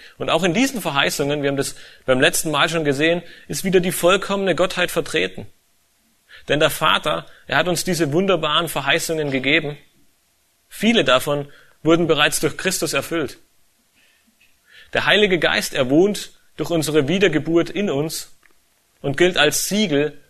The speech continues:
für unsere Errettung. So wie wir in Johannes zehn, Vers achtundzwanzig lesen, niemand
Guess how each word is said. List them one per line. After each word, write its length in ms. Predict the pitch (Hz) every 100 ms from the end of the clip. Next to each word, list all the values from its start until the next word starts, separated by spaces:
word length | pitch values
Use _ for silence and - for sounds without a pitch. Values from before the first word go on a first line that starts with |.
| _
für 120 | 143
unsere 300 | 160 147 139
Errettung. 480 | 127 123 147 117 107 - _ _ _ _ _ _ _ _ _ _ _ _ _ _ _ _ _ _ _ _ -
So 200 | - 214
wie 120 | 208
wir 120 | 190
in 80 | 165
Johannes 460 | 151 147 170 147
zehn, 300 | - 156 165
Vers 180 | 170 151
achtundzwanzig 720 | 135 - 156 - 139 147 143
lesen, 380 | 123 147 151 151 - _ _ -
niemand 640 | 156 185 139 147 147 -